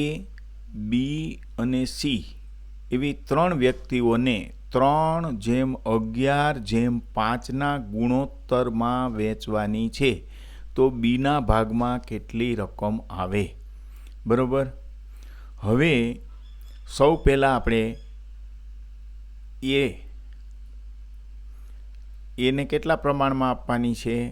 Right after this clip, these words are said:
ત્રણ, એટલે ત્રણ એક્સ લખી નાખો. બી, બીને પ્રમાણ શું છે? તો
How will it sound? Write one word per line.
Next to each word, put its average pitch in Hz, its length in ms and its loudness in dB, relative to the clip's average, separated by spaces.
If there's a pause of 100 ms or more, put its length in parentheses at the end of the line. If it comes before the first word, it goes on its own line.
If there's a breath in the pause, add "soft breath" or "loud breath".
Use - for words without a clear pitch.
(360)
ત્રણ, 123 280 2 (800)
એટલે 117 200 -2
ત્રણ 123 300 2
એક્સ 110 280 -2
લખી 95 320 -6
નાખો. - 240 -14 (1300 soft breath)
બી, 127 220 0 (1400 soft breath)
બીને 135 340 4
પ્રમાણ 143 440 2
શું 165 140 0
છે? 135 180 2 (1300)
તો 120 100 2